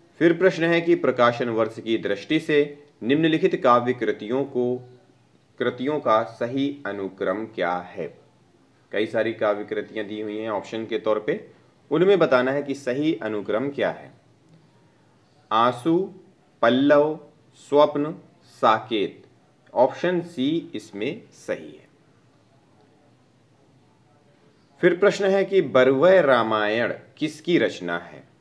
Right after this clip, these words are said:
बरुवय रामायण निम्नलिखित में से किसकी रचना है? रसखान, तुलसीदास, नंददास या फिर केशवदास? सही उत्तर है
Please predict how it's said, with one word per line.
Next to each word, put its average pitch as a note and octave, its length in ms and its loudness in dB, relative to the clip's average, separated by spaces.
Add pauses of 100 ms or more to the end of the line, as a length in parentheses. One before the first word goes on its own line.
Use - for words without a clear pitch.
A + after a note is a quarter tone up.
(300)
बरुवय A#2 800 0 (160)
रामायण D3 720 2
निम्नलिखित D3 560 -2
में A#2 200 -2
से A#2 260 -2
किसकी C3+ 540 -6
रचना A2+ 420 -4
है? C#3+ 360 -6 (760)
रसखान, C3+ 800 2
तुलसीदास, C3 840 0
नंददास B2 720 0
या A2+ 160 2
फिर B2 200 -4
केशवदास? B2+ 840 -2 (720)
सही C3+ 220 -2
उत्तर D3+ 300 -2
है D#3 420 0